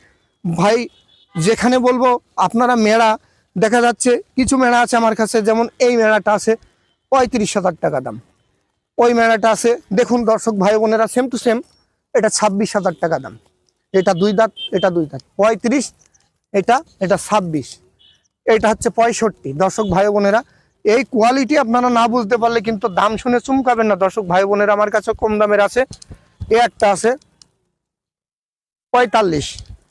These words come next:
এই যে একটা আছে পঁচিশ হাজার টাকা দাম, এই যে এটা পঁচিশ হাজার টাকা পড়বে। দর্শক ভাই বোনেরা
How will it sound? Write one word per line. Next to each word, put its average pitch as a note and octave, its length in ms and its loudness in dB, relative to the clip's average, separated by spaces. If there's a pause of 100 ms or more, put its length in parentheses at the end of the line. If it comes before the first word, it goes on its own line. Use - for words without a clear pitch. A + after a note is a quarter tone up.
(460)
এই A#3 140 2
যে A3+ 100 2
একটা A#3 280 0
আছে A3+ 200 0
পঁচিশ C4 420 -2
হাজার G#3+ 260 0
টাকা F3 220 -2
দাম, C3 180 -10 (1080)
এই A3 80 2
যে G3+ 80 2
এটা G3 260 0 (120)
পঁচিশ A#3 340 -2
হাজার F#3 260 0
টাকা E3 160 0
পড়বে। D#3 280 -4 (540)
দর্শক E3+ 340 -2
ভাই F3 160 2
বোনেরা E3+ 340 2